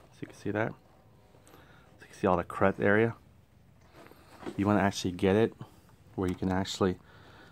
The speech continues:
almost open it up for initially. I'm gonna open that little tooth up a little bit. Open that cavity up. And you wanna get into that cavity as much as you can without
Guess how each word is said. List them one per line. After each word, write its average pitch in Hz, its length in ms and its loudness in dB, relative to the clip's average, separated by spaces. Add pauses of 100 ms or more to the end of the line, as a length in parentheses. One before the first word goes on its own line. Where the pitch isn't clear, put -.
(120)
almost 135 320 4
open 107 240 8
it 85 80 2
up - 280 2
for 92 180 0
initially. 95 540 2 (240)
I'm 92 120 0
gonna 90 160 2
open 87 200 0
that 80 100 0
little 87 180 0
tooth - 340 -4
up 82 140 -2
a - 20 -6
little 85 160 0
bit. 82 180 -4 (220)
Open 95 220 2
that - 140 0
cavity 98 420 4
up. 113 180 2 (1160)
And 98 100 -2
you 98 80 2
wanna 104 160 6
get 87 240 2
into 101 280 2
that 85 100 0
cavity 92 400 0
as - 140 -6 (180)
much 98 220 4
as 85 100 -2
you 85 60 -4
can 92 260 0
without 82 280 -2